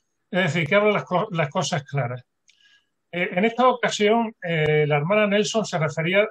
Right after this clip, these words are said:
ex-, exactamente a los has, a los jóvenes adultos de la iglesia, es decir,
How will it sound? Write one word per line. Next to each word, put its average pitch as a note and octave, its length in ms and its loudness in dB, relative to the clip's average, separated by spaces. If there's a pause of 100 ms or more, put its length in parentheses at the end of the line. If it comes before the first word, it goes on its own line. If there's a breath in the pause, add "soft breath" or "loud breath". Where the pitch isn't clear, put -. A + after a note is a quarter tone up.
ex-, D3+ 320 -6
exactamente F#3+ 800 -4
a E3+ 120 0
los C3+ 240 -4
has, - 340 -8 (220)
a C#3+ 80 -4
los C3+ 220 -8
jóvenes G3+ 380 -2
adultos F#3 440 -4
de D3+ 80 -4
la B2+ 60 -6
iglesia, C#3 440 -6
es C#3 100 -8
decir, C#3 300 -8